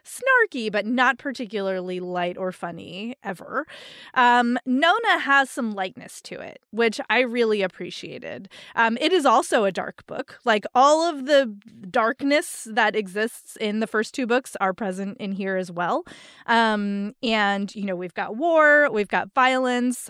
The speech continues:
A lot of people, including, you know, women and children, are being impacted by it.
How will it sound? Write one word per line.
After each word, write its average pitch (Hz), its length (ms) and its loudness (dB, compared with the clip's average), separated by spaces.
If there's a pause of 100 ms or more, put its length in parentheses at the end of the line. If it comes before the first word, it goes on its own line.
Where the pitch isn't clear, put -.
A 214 200 -4
lot 214 240 2
of 247 100 -4
people, 226 300 -4
including, 196 640 -4
you 208 140 -8
know, 190 80 -4
women 196 240 -4
and 190 120 -6
children, 202 300 -6
are 180 100 -4
being 185 220 -8
impacted 254 720 -4
by 202 140 4
it. 202 280 0